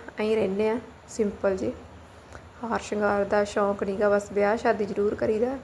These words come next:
ਵੈਸੇ ਨਹੀਂ। ਤੇ ਚੁੰਨੀਆਂ ਤਾਂ ਬਸ ਮੈਂ ਆਪ ਹੀ ਨਹੀਂ ਛੱਡਦੀ, ਉਹ ਥੋੜ੍ਹੇ ਜਿਹੇ ਚੱਬ ਦਿੰਦੀ ਹੈਗੀ,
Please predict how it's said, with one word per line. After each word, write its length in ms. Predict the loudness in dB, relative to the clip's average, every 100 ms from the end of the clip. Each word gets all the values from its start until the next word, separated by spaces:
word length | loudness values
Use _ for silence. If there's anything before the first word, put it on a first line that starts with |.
| -2
ਵੈਸੇ 420 | 2 2 2 -2
ਨਹੀਂ। 160 | -2 -4 -8 -18 -20 -20 -20 -18 -18 -18 -20 -12 -6
ਤੇ 80 |
ਚੁੰਨੀਆਂ 480 | -2 2 2 4 2
ਤਾਂ 120 | 2
ਬਸ 220 | 2 2 0
ਮੈਂ 260 | 2 2
ਆਪ 160 | 2 2
ਹੀ 40 |
ਨਹੀਂ 100 | 2
ਛੱਡਦੀ, 420 | 4 4 2 2
ਉਹ 120 | 2 4
ਥੋੜ੍ਹੇ 240 | 4 6
ਜਿਹੇ 120 | 4
ਚੱਬ 280 | 6 4 4
ਦਿੰਦੀ 420 | 0 0 0 0
ਹੈਗੀ, 360 | 0 0 -2